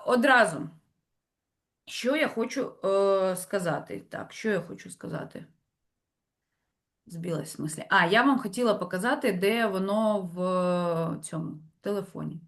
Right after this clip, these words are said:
Zoom. Zoom. Божечки,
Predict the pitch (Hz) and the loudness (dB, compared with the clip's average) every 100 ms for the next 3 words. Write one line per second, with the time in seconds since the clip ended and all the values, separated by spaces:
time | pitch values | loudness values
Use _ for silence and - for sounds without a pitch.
0 | _ _ _ _ _ _ _ _ _ _ | _ _ _ _ _ _ _ _ _ _
1 | _ _ _ _ _ _ 202 190 208 202 | _ _ _ _ _ _ -12 -4 0 0
2 | 190 180 180 - - - - - - - | 0 -4 -12 -16 -18 -20 -20 -20 -20 -20
3 | _ _ - 180 185 226 269 302 302 _ | _ _ -16 -14 -12 -8 -6 -8 -10 _
4 | _ _ _ _ _ _ _ _ _ _ | _ _ _ _ _ _ _ _ _ _
5 | _ _ _ _ _ _ _ _ _ _ | _ _ _ _ _ _ _ _ _ _
6 | _ _ _ _ - - _ - - | _ _ _ _ -20 -20 _ -20 -20